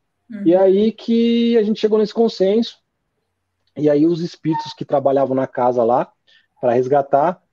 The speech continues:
Speaker 2: esses espíritos desorientados, levaram ela lá pra luz, né? E a gente foi muito grato.
Speaker 1: E
Speaker 2: Então,
Speaker 1: isso foi
Speaker 2: assim,
Speaker 1: logo
Speaker 2: Vi.
Speaker 1: na tua primeira,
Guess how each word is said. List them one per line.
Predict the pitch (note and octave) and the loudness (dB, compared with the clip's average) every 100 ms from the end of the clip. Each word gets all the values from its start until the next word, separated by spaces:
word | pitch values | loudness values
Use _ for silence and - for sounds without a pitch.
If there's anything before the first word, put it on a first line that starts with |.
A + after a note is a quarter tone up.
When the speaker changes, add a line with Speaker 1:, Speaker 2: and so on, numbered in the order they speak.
| _ | _
Speaker 2:
esses | - A#2+ B2 | -14 -12 -16
espíritos | - C#3+ C3+ A#2+ | -6 -6 -6 -8
desorientados, | A#2+ D#3+ D#3+ D#3 D3 C#3+ F3+ - - _ _ - | 0 2 2 0 0 2 0 -4 -20 _ _ -2
levaram | G#3+ F#3+ F#3 G3 | 0 2 2 4
ela | F3+ F3+ F3 | 4 4 4
lá | E3+ G3 _ _ _ | 2 -2 _ _ _
pra | E3 G3 | -2 0
luz, | E3 C3 A#2+ - - _ _ _ _ _ | 0 -2 -6 -14 -20 _ _ _ _ _
né? | A#2+ B2+ D3 - | -6 -6 -6 -12
E | C3 | -14
a | C3+ | -12
gente | D3+ | -8
foi | F#3 | -4
muito | F3+ F#3+ | -4 -2
grato. | A#3+ F3 G#2+ - _ _ _ _ _ _ _ _ - | 0 0 0 -8 _ _ _ _ _ _ _ _ -8
Speaker 1:
E | D3+ | -4
Speaker 2:
Então, | B3 | 0
Speaker 1:
isso | G#3+ C#4 | 2 2
foi | - C#4 | 0 0
Speaker 2:
assim, | C4 | 0
Speaker 1:
logo | F3+ | 0
Speaker 2:
Vi. | A#2 - | -2 -6
Speaker 1:
na | - - | -10 -12
tua | - - | -14 -10
primeira, | B3+ B3 C#4 G#4 | -8 -6 -4 -6